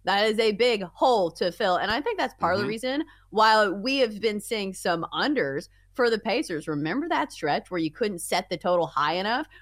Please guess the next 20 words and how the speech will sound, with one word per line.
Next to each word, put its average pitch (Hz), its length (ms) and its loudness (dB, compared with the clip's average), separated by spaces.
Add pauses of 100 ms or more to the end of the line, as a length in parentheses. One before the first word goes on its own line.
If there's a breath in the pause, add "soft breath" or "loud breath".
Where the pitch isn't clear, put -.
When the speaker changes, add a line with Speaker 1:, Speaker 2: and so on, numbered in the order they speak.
Speaker 1:
for 220 160 2
Indiana? 202 720 -2 (260 soft breath)
But 196 300 4
they've 285 160 0
had 294 180 2
four 294 400 0
straight 262 360 -2
unders, 156 580 -4 (240)
uh, 180 340 4
in 202 120 -2
their 190 140 0
last 170 380 -2
four 208 280 0
games. 156 540 -6 (260)
And 175 680 -2
Tyrese 175 380 0
Halliburton, 214 560 0
once 156 300 -2
again, 254 280 -2
questionable 170 720 -2